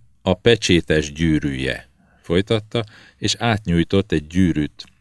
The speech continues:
amelyre szögletes lapocska volt forrasztva. Pászer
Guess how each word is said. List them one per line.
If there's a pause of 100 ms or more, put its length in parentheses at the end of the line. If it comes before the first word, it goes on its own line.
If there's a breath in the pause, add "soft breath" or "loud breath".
amelyre
szögletes
lapocska
volt
forrasztva. (1080)
Pászer